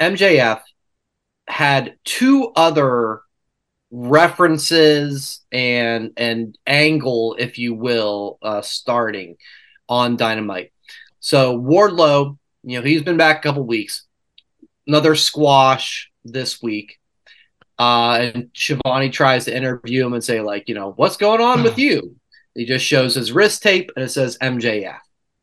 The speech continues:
Speaker 1: And he ends up shoving Shivani and leaving the ring. So we had that. We also had uh, Kenny Omega being interviewed by Renee backstage, and he kind of talked about his future once he got past Kyle Fletcher,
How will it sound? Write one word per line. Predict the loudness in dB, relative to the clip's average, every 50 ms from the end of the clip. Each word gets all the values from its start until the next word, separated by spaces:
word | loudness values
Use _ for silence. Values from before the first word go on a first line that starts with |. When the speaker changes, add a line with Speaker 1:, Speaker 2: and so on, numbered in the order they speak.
| _ _ _ _
Speaker 1:
And | -8 -8
he | -6 -6
ends | -6 -8 -8 -8 -6
up | -8 -8 -8 _ _ _ _ _ _ _ _ _
shoving | -8 -2 2 2 2 2 0 -2 -4
Shivani | -6 -6 -6 -4 -4 -4 -4 -4 -4 -6
and | -6 -6
leaving | -8 -8 -8 -10 -12
the | -12
ring. | -12 -12 -12 -14 _ _ _ _ -20 -20 -20 _
So | -12 -8 -4
we | -2 2
had | 4 4 4 4 2 0
that. | -2 -2 -4 -6 -6
We | -2 0 0 2
also | 4 4 6 6 4 4 2 2 2 2
had | 2 2 2 0 0 -4 -6 -10 -12 _ _ _ _ _ _ _ _ _ _ _ _ -6
uh, | -4 -2 -4
Kenny | -2 -2 -2 0 2 2 4
Omega | 4 4 4 4 2 2 2 0 0
being | -2 -2 -6 -6 -8 -8
interviewed | -8 -6 -6 -6 -6 -4 -4 -2 -2 0 -2 -2 -4 -6
by | -4 -2 -2 -2 -2
Renee | -4 -4 -6 -4 -2 2 2 2 2 2
backstage, | 0 0 -2 -2 -4 -6 -8 -10 -6 0 4 4 4 6 4 2 0 -2 -6 -10 -14 -16 _ _ _ _ _ _ _ _ _
and | -6 -4 -2
he | -2
kind | 0 2 2 4
of | 4 2 2
talked | 2 2 2 0 -2
about | -4 -4 -4 -4 -4
his | -2 0 0 0 -2 -6
future | -8 -6 -4 -4 -4 -2 -2 0 0
once | 0 -2 -2 -4
he | -4 -2
got | -2 -2 -2 0
past | 0 0 0 0 0 -4 -4
Kyle | -4 -2 -2 0 -2 -4 -6 -8 _
Fletcher, | 0 0 0 0 0 -2 0 0 0 0 -2 -8